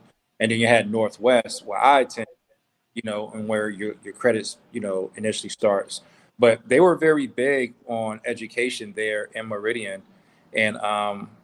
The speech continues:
it was twice within four years I got perfect attendance 'cause I truly love school. I didn't miss. So it was rain, you know, shine, sleet or snow, as we say growing up in the South. Um, I truly enjoy school. And, um, two out of the four years, I graduated with honors,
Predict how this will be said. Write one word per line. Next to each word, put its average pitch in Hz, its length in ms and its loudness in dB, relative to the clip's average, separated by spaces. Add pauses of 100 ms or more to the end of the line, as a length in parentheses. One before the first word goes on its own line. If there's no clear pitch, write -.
(100)
it 120 80 0
was 117 140 -2
twice 135 540 4
within 110 300 -4
four 117 220 -2
years 113 260 -2
I 113 80 0
got 107 180 0
perfect 113 280 -4
attendance 110 520 -8 (120)
'cause 110 120 -4
I 107 60 4
truly 117 300 2
love 104 180 2
school. 113 240 0
I 107 60 4
didn't 104 240 -4
miss. 107 400 -4 (600)
So 107 140 4
it 104 40 0
was 101 180 -4
rain, 120 240 4 (200)
you 127 60 -2
know, 113 140 2
shine, 113 320 2
sleet 120 240 0
or 107 60 -4
snow, 107 500 0
as 104 120 -8
we 110 100 -4
say 110 260 2
growing 104 260 -2
up 104 140 -2
in 101 80 -8
the 95 40 -12
South. 107 420 2 (380)
Um, 101 340 0
I 107 120 2
truly 120 320 2
enjoy 107 280 -2
school. 113 480 -2 (380)
And, 110 260 -4
um, 101 460 -4
two 139 160 4
out 127 120 8
of 117 60 -2
the 117 40 -4
four 127 220 -2
years, 117 540 0
I 113 80 -2
graduated 110 460 -2
with 104 160 -8
honors, 107 440 -6